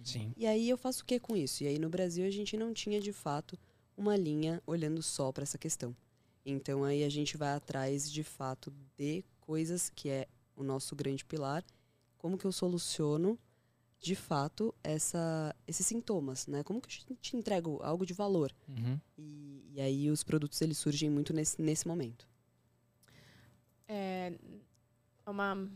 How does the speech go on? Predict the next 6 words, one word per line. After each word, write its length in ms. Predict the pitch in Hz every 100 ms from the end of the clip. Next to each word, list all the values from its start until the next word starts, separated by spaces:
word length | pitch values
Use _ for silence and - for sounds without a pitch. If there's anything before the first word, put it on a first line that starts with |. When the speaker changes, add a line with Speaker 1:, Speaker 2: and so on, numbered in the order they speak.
| - _ _ _ -
Speaker 3:
<laughs> 760 | - - - - 233 - - -
eles 300 | 190 190 208
surgem 480 | - 208 220 220
neste 280 | 208 202 -
momento, 420 | 214 202 196 220
mas 300 | 226 214 220